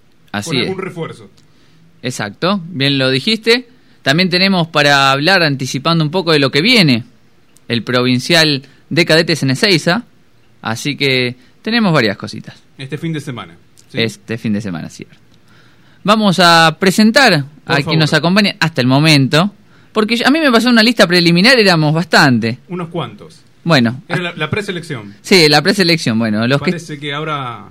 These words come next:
Speaker 2: la, la, los entrenadores de Independiente, eh, han escogido al, al seleccionado.
Speaker 1: Bueno, ya que hablaste de entrenadoras de Independiente, vamos a presentarla a ella que nos vuelve a acompañar. Hace poco vino, así que nos, así que le damos un cálido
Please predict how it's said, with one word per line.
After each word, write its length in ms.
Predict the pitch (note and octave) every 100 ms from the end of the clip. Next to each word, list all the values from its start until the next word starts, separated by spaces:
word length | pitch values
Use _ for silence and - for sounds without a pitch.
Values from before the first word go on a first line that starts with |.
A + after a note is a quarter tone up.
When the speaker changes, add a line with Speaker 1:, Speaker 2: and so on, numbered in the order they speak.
| _
Speaker 2:
la, 140 | C3+ C3
la, 160 | E3 C#3
los 260 | D3+ D#3 D#3+
entrenadores 540 | D#3 D#3+ E3 F#3+ E3
de 60 | F3
Independiente, 1040 | F3 E3+ F3+ F#3 G3 G3+ F#3+ D#3 C3+ A#2
eh, 60 | - _ _
han 100 | C#3+
escogido 460 | D3 C#3+ E3 D3+ B2+
al, 240 | A#2+ A2 G#2 A2 _
al 120 | B2+
seleccionado. 560 | B2 C3 B2 C3 G#2+ G2 _ -
Speaker 1:
Bueno, 260 | B2 G#2+
ya 180 | A2 D3+
que 120 | C#3
hablaste 320 | D3 D3+ D3+ D3+
de 320 | D3 C#3+ -
entrenadoras 560 | D#3 D3+ D#3 D3+ D#3 D#3
de 60 | D3+
Independiente, 480 | D3 D3+ D#3+ D#3+ C#3
vamos 240 | C3+ C3
a 80 | A#2+
presentarla 800 | B2+ C3+ C3 C#3+ C#3+ C3+ C3 B2+ _ _
a 80 | F3
ella 180 | E3+ F3
que 140 | F#3+
nos 100 | G3+
vuelve 220 | B3+ A3+
a 20 |
acompañar. 460 | F3 E3+ F3 A#3+ B3 B3 - -
Hace 180 | -
poco 280 | A3+ G#3 C#3
vino, 260 | C#3+ E3 F3
así 240 | C#3 C3
que 100 | B2+
nos, 220 | A#2 A#2 - - - - - - -
así 180 | D3+ E3
que 80 | D#3
le 160 | D3
damos 340 | D#3 F3 D#3 - -
un 140 | F#3+ F#3+
cálido 840 | - B3 A3+ F3+ D#3 D3 C#3 C3+